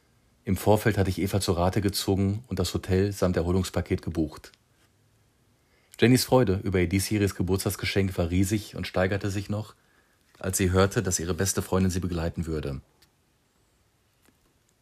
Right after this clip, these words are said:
An ihrem kinderfreien Wochenende erwartete ich sie nicht vor Sonntagabend zurück. Und ich freute mich auf die gemeinsame Vater-Tochter-Zeit. Nur Emma und ich.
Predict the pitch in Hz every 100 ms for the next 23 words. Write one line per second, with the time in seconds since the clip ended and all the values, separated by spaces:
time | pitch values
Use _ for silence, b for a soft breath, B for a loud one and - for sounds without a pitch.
0 | _ - 92 101 95 120 120 - 110 101
1 | - 76 82 95 95 85 90 98 95 101
2 | 95 - 92 92 95 90 95 92 71 78
3 | 73 78 76 - - b b b b b
4 | 101 90 - 95 87 82 82 82 - 87
5 | 82 87 90 90 92 90 87 95 - 80
6 | - 65 - - _ _ _ _ _ _
7 | _ - 110 92 85 80 76 76 -